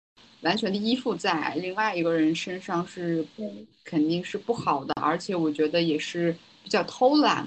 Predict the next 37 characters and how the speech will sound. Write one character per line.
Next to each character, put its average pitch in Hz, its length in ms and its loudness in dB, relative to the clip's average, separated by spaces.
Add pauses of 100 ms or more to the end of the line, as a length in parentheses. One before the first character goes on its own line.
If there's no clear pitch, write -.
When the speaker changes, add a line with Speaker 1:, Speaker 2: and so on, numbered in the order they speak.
Speaker 1:
吧。 139 640 -4
然 165 240 2 (100)
后 208 320 4
Speaker 2:
嗯。 - 60 -6 (480)
Speaker 1:
我 180 100 2
觉 180 100 2
得 220 120 4
很 240 240 0
多， 226 120 2
很 165 240 -2
多 214 220 6
人 165 340 6
在 175 360 4
就 180 200 -4
是 170 460 2 (580)
谈 160 360 2
到 190 200 4
婚 226 220 -2
姻 240 180 0
的 233 80 -2
时 - 140 -6
候 180 180 -2
也 156 160 2
是 175 80 -10
这 202 120 -2
样 170 180 4
的 147 80 2
状 151 260 2
态， 151 200 -4
感 147 260 2
觉 160 260 4
结 175 220 -2
完 180 160 -2
婚 175 460 -2
就， 156 480 4 (440)
就 165 140 -2
是 175 60 -8